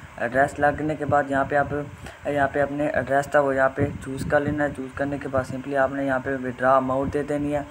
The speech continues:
यहाँ पे वन डॉलर मेरी विड्रॉ अमाउंट है। उसके बाद simply आपने विड्रॉ पासवर्ड दे देना है। विड्रॉ पासवर्ड देने के बाद आपने simply confirm to withdraw पे क्लिक कर देना है। तो यहाँ पे आप देख सकते हैं मेरा जो विड्रॉ था वो सक्सेसफुल यहाँ पे हो गया है। तो यहाँ से आप पेमेंट भी यहाँ पे देख सकते हैं, मेरी जो विड्रॉ था वो यहाँ पे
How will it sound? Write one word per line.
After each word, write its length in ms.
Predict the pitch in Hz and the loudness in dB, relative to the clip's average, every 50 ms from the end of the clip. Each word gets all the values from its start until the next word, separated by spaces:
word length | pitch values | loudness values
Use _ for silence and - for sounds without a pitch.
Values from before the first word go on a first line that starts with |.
| - - - - - - | -12 -18 -18 -16 -6 -2
यहाँ 100 | 123 127 | -2 0
पे 120 | 127 139 131 | 2 2 2
वन 260 | 120 127 135 143 139 | 4 4 4 4 6
डॉलर 240 | 147 147 147 143 139 | 4 4 4 2 0
मेरी 200 | 139 139 139 139 | -2 -2 -2 -2
विड्रॉ 300 | 131 123 123 127 131 135 | -4 -2 0 2 4 4
अमाउंट 320 | 139 139 139 143 143 - | 4 4 2 2 2 0
है। 60 | 139 | -2
उसके 220 | 131 - - - 131 | -2 -2 -6 -8 -6
बाद 120 | 131 131 | -6 -6
simply 240 | - 135 127 - 139 | -6 -8 -6 -2 -2
आपने 200 | 135 135 135 135 | -2 0 -2 -4
विड्रॉ 260 | 123 120 - 131 131 | -6 -4 0 0 0
पासवर्ड 440 | - - 127 127 127 - 143 139 139 | 2 2 2 0 2 0 -2 -2 -2
दे 120 | 143 143 | -2 -6
देना 260 | 139 - 147 139 143 143 | -4 -4 -4 -2 -2 -2
है। 120 | 139 131 - - - - - - - | -4 -4 -8 -14 -14 -14 -12 -8 -4
विड्रॉ 220 | 127 131 147 143 | 0 4 4 4
पासवर्ड 360 | - - 139 143 - 147 131 | 4 4 2 4 2 0 0
देने 160 | 143 143 143 135 | 0 -2 -2 -2
के 80 | 127 | -2
बाद 160 | 127 135 131 | 0 0 2
आपने 180 | 131 135 135 143 | 2 2 0 -2
simply 240 | - - 135 139 139 | -6 -6 -8 -8 -6
confirm 360 | - 143 131 127 143 139 139 | -4 -4 -2 0 0 0 0
to 120 | 139 131 | -2 -4
withdraw 300 | 139 123 120 117 123 123 123 - | -6 -6 -2 0 0 0 0 0
पे 60 | 131 | -4
क्लिक 240 | - 123 117 101 - | -6 -8 -8 -10 -10
कर 100 | - 101 | -12 -12
देना 220 | - 107 107 110 | -12 -12 -12 -12
है। 100 | 107 - - - - - - - - | -12 -12 -14 -16 -18 -18 -18 -12 -6
तो 60 | 131 | 0
यहाँ 140 | 139 147 147 | 2 4 4
पे 100 | 143 156 | 4 4
आप 80 | 151 135 | 2 2
देख 200 | 131 147 151 151 | 2 0 -2 -2
सकते 220 | 160 143 - 151 | -4 -6 -4 -2
हैं 60 | 147 | -2
मेरा 160 | 139 139 143 143 | 0 0 0 0
जो 120 | 143 135 | 0 -2
विड्रॉ 320 | 127 127 123 131 131 139 | -2 -2 0 2 4 4
था 140 | - - 151 | 4 2 0
वो 100 | 143 139 - | -2 -2 -2
सक्सेसफुल 520 | 135 123 - - 139 139 - - 139 139 135 | -8 -10 -6 -4 -6 -4 -4 -6 -6 -6 -4
यहाँ 200 | 131 127 123 127 | -2 -2 -2 -2
पे 120 | - 139 | -4 -6
हो 240 | 135 127 113 110 107 110 | -8 -8 -10 -12 -10 -10
गया 160 | 110 104 107 | -10 -10 -8
है। 220 | 110 113 104 107 - - - - - - - - - - - - - - | -8 -8 -10 -10 -12 -16 -20 -20 -20 -20 -20 -20 -16 -14 -14 -12 -8 -2
तो 60 | 127 | 0
यहाँ 140 | 135 139 139 | 2 2 2
से 140 | - - 143 | 2 2 0
आप 80 | 139 143 | 0 0
पेमेंट 300 | 143 143 147 156 143 - | 0 -2 -2 -2 -4 -4
भी 100 | 147 139 | -2 0
यहाँ 120 | 139 139 135 | 0 0 0
पे 120 | 135 139 | -2 -4
देख 220 | 123 127 131 127 | -6 -6 -6 -6
सकते 220 | - 135 127 143 139 | -6 -8 -6 -6 -6
हैं, 60 | 131 | -6
मेरी 140 | 131 131 127 | -4 -6 -6
जो 60 | 135 | -6
विड्रॉ 300 | 123 123 135 135 131 135 | -6 -4 0 2 2 2
था 140 | - - 135 | 0 -2 -6
वो 120 | 127 127 | -6 -4
यहाँ 160 | 131 123 123 - | -4 -6 -6 -6
पे 40 | 135 | -6